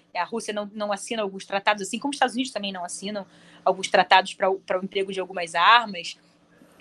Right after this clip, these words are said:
já estou relativizando isso. Agora, o direito humanitário precisa ser respeitado. Então,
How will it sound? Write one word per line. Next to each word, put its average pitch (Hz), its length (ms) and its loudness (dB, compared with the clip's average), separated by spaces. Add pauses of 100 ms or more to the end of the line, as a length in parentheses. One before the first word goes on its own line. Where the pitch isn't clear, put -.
(680)
já 208 140 2
estou 269 380 6
relativizando 330 840 0
isso. 247 400 -4 (340)
Agora, 214 280 0
o - 20 -10
direito 202 300 -4
humanitário 220 500 -6
precisa 196 300 -16
ser 233 140 -2
respeitado. - 520 -8 (840)
Então, 240 880 6